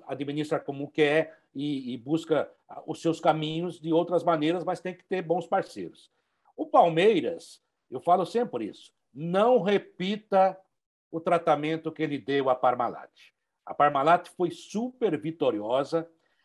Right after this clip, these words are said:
A Parmalat, se hoje está nas gôndolas do supermercado até hoje, com um produto classe A,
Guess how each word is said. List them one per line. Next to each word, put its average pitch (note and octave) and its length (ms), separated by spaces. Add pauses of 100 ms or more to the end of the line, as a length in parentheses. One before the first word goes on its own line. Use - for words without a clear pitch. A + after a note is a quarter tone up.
A - 100
Parmalat, D#3 640
se E3+ 200
hoje E3 260
está D3 320
nas C3+ 300
gôndolas C#3 580
do C3 120
supermercado C3+ 840
até C#3+ 240
hoje, D3+ 460 (300)
com D3 140
um D#3+ 60
produto C#3+ 640
classe D3 520
A, D3 220